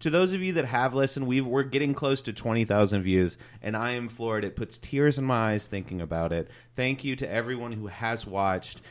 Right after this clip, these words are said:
Thank you to everyone who continues to, to wanna talk about this, to have this really weird, strange, beautiful, personal conversation with me. I'm grateful for all of you guys. I'm grateful for Cole,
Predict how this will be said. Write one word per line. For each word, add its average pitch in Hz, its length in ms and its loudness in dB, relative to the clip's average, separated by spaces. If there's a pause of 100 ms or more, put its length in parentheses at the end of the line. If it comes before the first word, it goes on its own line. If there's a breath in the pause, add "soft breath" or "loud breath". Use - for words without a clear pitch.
(140 loud breath)
Thank 117 240 -2
you 120 80 -2
to 120 100 0
everyone 117 440 -2
who 117 100 -4
continues 110 640 -2
to, 98 240 0 (280 loud breath)
to 120 100 0
wanna 104 180 2
talk 107 380 0
about 110 240 -4
this, 107 400 -6 (220 soft breath)
to 107 100 -8
have 117 240 2
this 120 180 0
really 113 300 6
weird, 107 420 2
strange, 101 540 -4
beautiful, 95 360 -2
personal 95 440 -2
conversation 90 680 -4
with 87 220 -8
me. 85 260 -8 (260 loud breath)
I'm 101 160 -4
grateful 101 680 0
for 107 220 -6
all 113 280 4
of 104 140 0
you 104 180 0
guys. 110 460 2
I'm 95 100 -8
grateful 110 380 -2
for 98 180 -8
Cole, 101 420 0